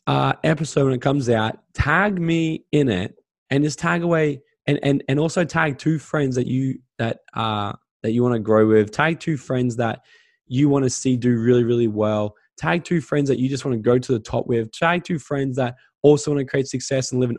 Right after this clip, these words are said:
awesome life. So tag me and your two friends in this episode, uh, on the day it's released, okay? So within twenty-four hours of, it comes out Wednesday.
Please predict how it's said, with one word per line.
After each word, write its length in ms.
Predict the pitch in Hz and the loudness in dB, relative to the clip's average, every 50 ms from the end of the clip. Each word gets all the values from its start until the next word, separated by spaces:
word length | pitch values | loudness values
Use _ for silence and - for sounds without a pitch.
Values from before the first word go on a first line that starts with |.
| _ - | _ 2
awesome 400 | 131 135 131 131 - 127 120 117 | 4 4 4 2 -2 -6 -4 -4
life. 280 | 117 117 117 123 123 - _ _ _ _ _ _ _ | -2 -2 -2 -4 -6 -8 _ _ _ _ _ _ _
So 140 | _ - 131 | _ -6 -4
tag 280 | - - 175 185 196 185 | -2 0 0 0 0 0
me 260 | 180 180 190 202 185 | 0 0 0 2 0
and 120 | 139 131 | 0 0
your 120 | 127 117 110 | 0 -2 -2
two 220 | - - 185 208 | 0 0 0 0
friends 460 | 185 - - 185 170 151 139 127 127 - | 0 0 -2 0 0 0 -2 -4 -6 -4
in 240 | - 151 180 190 180 | -2 0 0 2 2
this 200 | 170 170 151 - _ | 2 0 0 -2 _
episode, 640 | - 160 151 - 170 - - - 113 107 107 104 107 - _ _ _ _ _ _ _ _ _ _ _ _ _ _ _ _ _ - | -4 -4 -4 -4 -8 -8 -4 -2 0 0 0 0 -2 -6 _ _ _ _ _ _ _ _ _ _ _ _ _ _ _ _ _ -2
uh, 160 | 131 127 123 - - | 0 0 0 0 2
on 200 | - 156 170 196 208 | 2 4 4 4 4
the 120 | 220 202 | 4 2
day 260 | 151 165 165 165 165 | 4 4 4 4 4
it's 160 | 165 139 - | 2 0 0
released, 400 | 151 151 160 165 135 107 - - | 0 2 2 4 2 0 0 -2
okay? 240 | 113 110 - - 127 | -4 -2 0 0 0
So 160 | 127 - 135 | 0 2 2
within 220 | 131 135 147 143 135 | 2 2 2 0 -2
twenty-four 320 | 139 147 156 151 165 151 | -2 -2 -2 0 0 0
hours 260 | 143 143 143 143 127 | 2 2 2 0 0
of, 140 | 131 120 117 | -2 -4 -4
it 100 | - - | -6 -8
comes 180 | - - 123 127 | -4 -4 -2 0
out 140 | 131 120 113 | 0 0 0
Wednesday. 500 | 117 117 123 127 135 135 131 131 - | 0 0 -2 0 -2 0 -2 -2 -4